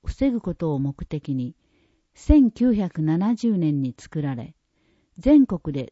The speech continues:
使われるようになった応募用紙のことです。この人権作文について、意見や感想、激励などお寄せください。また、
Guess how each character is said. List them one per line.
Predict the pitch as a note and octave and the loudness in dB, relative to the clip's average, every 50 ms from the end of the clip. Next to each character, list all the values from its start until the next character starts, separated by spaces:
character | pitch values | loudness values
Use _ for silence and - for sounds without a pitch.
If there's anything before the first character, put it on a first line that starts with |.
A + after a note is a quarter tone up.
| _ _ | _ _
使 | - - - B3+ C4+ | -16 -8 -4 -2 0
わ | C4+ C#4 C#4 | 0 2 2
れ | C4+ C4+ | 2 2
る | A3+ G#3+ G3+ | 2 2 2
よ | G3 F3+ E3+ | 2 0 0
う | D#3 | 0
に | D3+ D3 | -2 -2
な | C#3+ C#3+ C#3 | -2 -4 -6
っ | - _ _ | -8 _ _
た | - B2 - - _ _ _ _ | -12 -12 -12 -14 _ _ _ _
応 | - G3 A#3 B3 | -2 0 2 4
募 | - B3+ A#3+ | 4 2 2
用 | G#3+ G#3+ G#3 F#3+ | 2 -2 -2 -4
紙 | - - - | -6 -6 -6
の | G3 G3+ F#3 | -6 -6 -6
こ | - D#3 | -10 -12
と | - B2+ B2 | -10 -10 -10
で | - C3 C3 | -10 -12 -14
す。 | - - - - _ _ _ _ _ _ _ _ _ _ _ _ _ _ _ _ _ _ _ _ _ _ _ _ _ _ _ _ _ _ _ _ _ _ _ _ _ _ _ _ _ _ _ _ _ _ | -16 -18 -20 -20 _ _ _ _ _ _ _ _ _ _ _ _ _ _ _ _ _ _ _ _ _ _ _ _ _ _ _ _ _ _ _ _ _ _ _ _ _ _ _ _ _ _ _ _ _ _
こ | - B3 B3 | 0 2 4
の | C4 D4+ C4+ - | 4 4 4 2
人 | G#3 - B3 C4+ C#4 C#4 | 2 4 6 6 6 6
権 | - C4+ C4 B3+ | 4 4 4 4
作 | - - A#3 A3+ - G#3+ | 2 0 -2 -2 -4 -2
文 | D#3+ D3 D#3+ D#3 D3+ | 0 0 0 2 0
に | C#3+ C#3 | -4 -4
つ | - - - D#3+ | -6 -10 -10 -10
い | D3 | -10
て、 | C3+ _ - A#2+ A#2 C#3 _ _ _ _ _ _ _ _ _ _ _ _ _ - | -10 _ -10 -10 -10 -12 _ _ _ _ _ _ _ _ _ _ _ _ _ -6
意 | B3 A#3+ | -6 -2
見 | - C#4 C4 A3+ F3 D#3+ | 2 2 2 4 2 0
や | D3 C3 - - _ _ | -2 -4 -6 -10 _ _
感 | - - F#3+ G3+ G#3 | -6 -4 -2 -2 -2
想、 | - - - F3 E3 D3+ D3 - - _ _ _ _ | -4 -4 -6 -4 -4 -4 -6 -8 -12 _ _ _ _
激 | - F3 F#3+ F#3 - C4 | -4 -4 -4 -2 0 0
励 | B3 B3+ B3 A#3 | 2 2 2 2
な | G#3 G3+ G3 F3+ | 0 -2 -4 -4
ど | C#3+ C#3 C3 - _ _ - | -4 -6 -8 -8 _ _ -8
お | D3+ D3+ | -4 -4
寄 | E3+ | -4
せ | F3+ - F3+ E3 | -4 -4 -6 -6
く | - D#3+ | -6 -6
だ | D3 C#3+ D3 | -6 -6 -8
さ | - - D3 C3+ | -8 -8 -8 -8
い。 | A#2 D3 - _ _ _ _ _ _ _ _ _ _ _ _ _ _ _ _ _ _ _ | -8 -10 -14 _ _ _ _ _ _ _ _ _ _ _ _ _ _ _ _ _ _ _
ま | - F#3+ F#3+ | -8 -6 -6
た、 | - - F3 F3 E3+ | -6 -6 -6 -8 -8